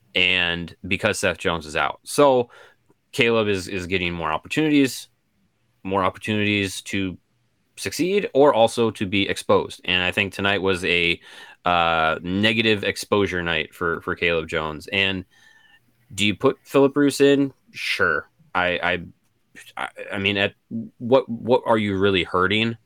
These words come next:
at that point? Um, and I think you, you, you know, for Jones, someone who could push him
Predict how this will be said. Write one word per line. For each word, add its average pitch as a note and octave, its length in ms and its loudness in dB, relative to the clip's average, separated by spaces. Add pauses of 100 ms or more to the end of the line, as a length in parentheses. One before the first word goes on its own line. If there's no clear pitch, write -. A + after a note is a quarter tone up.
(120)
at A2+ 180 0
that A#2 200 0
point? C3 360 0 (480)
Um, F#2 480 0 (760)
and A#2 480 0
I A#2 100 0
think C#3 280 -2
you, B2+ 220 0
you, A#2+ 180 -2 (100)
you A#2 80 0
know, A2+ 200 -2 (1000)
for - 200 4
Jones, G#2+ 840 0
someone B2 440 2
who A2+ 520 0 (160)
could G2+ 300 0
push - 280 2
him F#2 380 -2